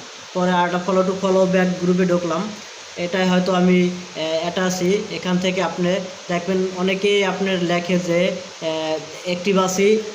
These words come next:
ফলো দিন, নোটিফিকেশন আসলেই ফলো ব্যাক। এই গ্রুপে আপনি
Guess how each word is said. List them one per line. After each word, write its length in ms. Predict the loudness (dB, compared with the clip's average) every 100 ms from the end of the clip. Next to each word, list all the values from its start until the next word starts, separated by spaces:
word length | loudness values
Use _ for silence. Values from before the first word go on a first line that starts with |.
| -8 0
ফলো 240 | 4 4
দিন, 240 | 4 0 0
নোটিফিকেশন 640 | -4 -2 -2 -2 -2 0
আসলেই 480 | -2 -2 0 2 2 -2 -8 0
ফলো 180 | 2
ব্যাক। 220 | 4 2 -2
এই 320 | 0 2 2
গ্রুপে 380 | 2 2 2 2
আপনি 300 | 0 2